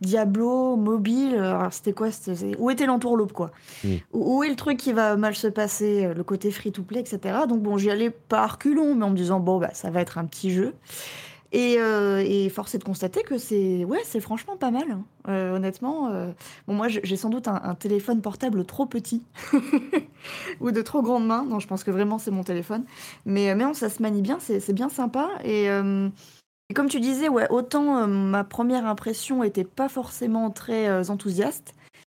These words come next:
Speaker 1: autant là, je me dis que je vais me laisser piéger quelques heures, c'est certain. Euh, ce qu'il faudra surtout surveiller, c'est le, le endgame, en fait.
Speaker 2: Hmm.
Speaker 1: Tout ce qui va être monétisation après. Comment ça va s'équilibrer, parce que pour le moment, les premières heures, ouais, c'est fun, hein. On retrouve bien l'esprit de Diablo, euh,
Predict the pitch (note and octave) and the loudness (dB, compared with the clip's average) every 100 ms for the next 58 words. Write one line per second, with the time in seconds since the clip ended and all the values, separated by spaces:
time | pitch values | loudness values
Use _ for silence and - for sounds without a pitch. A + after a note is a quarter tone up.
0 | _ - - A3 B3 D#4 C#4+ C4 B3 - | _ -14 -4 0 2 2 2 0 0 0
1 | A3+ G3 A3 G#3+ G#3 G#3 A#3+ D4+ A#3+ C4+ | -2 0 0 2 2 0 0 -2 -2 -2
2 | B3+ C4 B3+ A#3 A#3 G#3 A3 D4 - _ | -2 0 -2 0 0 2 0 -2 -14 _
3 | - G3+ A3+ - G#3+ C#4 - - - _ | -6 -4 -4 -6 -6 -8 -12 -20 -20 _
4 | G3 G3 - A#3+ - B3 A3 A3+ A3+ B3+ | -2 -2 -2 -4 0 0 2 0 -2 -4
5 | - A#3+ - A3+ G3+ G#3 C#4+ - A#3 G3 | -6 -6 -2 2 2 2 0 0 0 2
6 | F#3+ F#3 F3+ F#3 G3 G#3+ G#3+ G#3 F3+ E3 | 2 2 2 2 2 2 2 2 -2 -6
7 | E3 - - - F#2+ E3 G3+ A3 G3 G3+ | -12 -14 -20 -6 -2 -2 -2 -2 0 2
8 | G#3 A3+ A3+ G3+ G#3+ G3 F#3+ A#3 G#3 F#3 | 2 2 0 0 0 0 0 -2 -2 -2
9 | - G3 - _ _ _ _ G3+ G3+ G3 | -4 -8 -8 _ _ _ _ -2 0 0
10 | F#3 F3 F#3+ F3+ F#3 F#3 G3 B3+ - F#3+ | -2 0 -2 -4 -2 0 0 -2 -4 0
11 | G#3+ A3 G#3 A#3 A#3+ G3+ G3+ F#3 E3 A3+ | 2 2 2 2 2 2 0 0 0 0
12 | G#3+ F#3 - F3+ - F#3+ E3+ E3+ F3 - | 0 -2 -4 -4 -2 -2 -2 -6 -10 -10
13 | - F3 F#3 F#3 E3+ - G#3 F3 E3+ E3 | -6 -4 0 0 -2 -4 -4 -2 -2 0
14 | F3+ F#3 F#3+ F3+ E3+ E3+ | 2 2 2 2 -2 -6